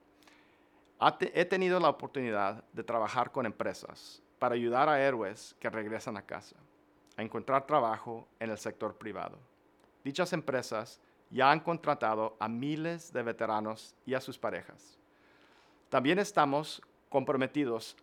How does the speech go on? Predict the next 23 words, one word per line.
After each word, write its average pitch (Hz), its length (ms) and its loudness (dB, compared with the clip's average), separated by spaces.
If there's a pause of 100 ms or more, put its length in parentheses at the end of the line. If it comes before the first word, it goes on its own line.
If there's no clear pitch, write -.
a 120 100 2
brindar 147 600 4 (180)
a 117 60 0
los 120 160 0
veteranos 127 720 -2
y 123 80 -4
a 120 40 -2
sus 120 180 -12
familias 127 720 -6 (140)
las 117 200 -2
mismas 151 480 -2
oportunidades 120 1040 -6 (420)
de 123 120 0
tener 143 520 0
una 131 200 -4
gran 135 260 0
educación 151 640 -6 (520)
y 135 60 -4
de 139 120 4
obtener 139 420 2
su - 180 -14
título 123 500 -10 (360)
conforme 160 680 2